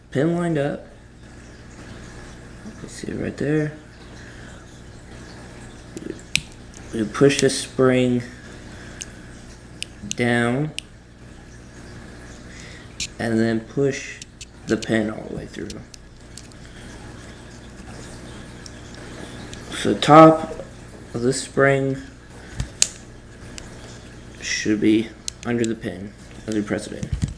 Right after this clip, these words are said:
Okay, with safety off, pull the trigger and manu-, manually push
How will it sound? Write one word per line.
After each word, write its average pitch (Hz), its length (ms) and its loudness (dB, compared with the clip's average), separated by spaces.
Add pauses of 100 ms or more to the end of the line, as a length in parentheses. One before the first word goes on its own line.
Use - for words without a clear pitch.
(2000)
Okay, 127 480 12 (220)
with 107 160 6
safety 151 520 12
off, 170 560 10 (540)
pull 139 180 12
the 160 100 12
trigger 165 400 12
and 113 380 6
manu-, 135 540 8
manually 135 560 6
push 127 560 2